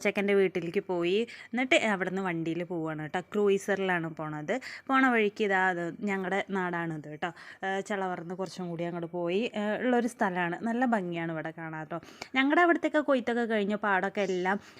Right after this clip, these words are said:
ഏഹ്, ക്ലീൻ ആയിരിക്കണു. പക്ഷേ ഇവിടുത്തെ കൊയ്ത്തൊക്കെ ആവണുള്ളൂ കേട്ടോ. ഇവിടെയൊക്കെ നെല്ലൊക്കെ വിളവായി വരുന്നതേ ഉള്ളൂ. അപ്പോൾ ഞങ്ങളെല്ലാവരും കൂടി അങ്ങനെ പെട്ടെന്ന് തന്നെ ചെനക്കത്തൂർ കാവിലെത്തി കേട്ടോ.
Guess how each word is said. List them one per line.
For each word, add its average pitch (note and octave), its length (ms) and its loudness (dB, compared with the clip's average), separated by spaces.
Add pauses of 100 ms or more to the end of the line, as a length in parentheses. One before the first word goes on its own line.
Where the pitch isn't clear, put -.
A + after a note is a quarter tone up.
(140)
ഏഹ്, G3+ 320 0 (240)
ക്ലീൻ G#3 400 4
ആയിരിക്കണു. F3+ 480 2 (220)
പക്ഷേ A3+ 260 -2
ഇവിടുത്തെ A3 360 0
കൊയ്ത്തൊക്കെ F#3+ 400 -2 (120)
ആവണുള്ളൂ D#3+ 600 -6
കേട്ടോ. F3+ 180 -2 (400)
ഇവിടെയൊക്കെ A3+ 360 0 (120)
നെല്ലൊക്കെ G3+ 400 2 (140)
വിളവായി F#3+ 680 2
വരുന്നതേ E3+ 440 -2 (100)
ഉള്ളൂ. D#3 240 4 (1120)
അപ്പോൾ A3+ 220 0 (380)
ഞങ്ങളെല്ലാവരും B3 600 6
കൂടി G#3 200 2
അങ്ങനെ G3 200 0
പെട്ടെന്ന് F#3 420 -2
തന്നെ F3 260 2
ചെനക്കത്തൂർ F3 440 0
കാവിലെത്തി D#3 580 -4
കേട്ടോ. E3 200 -4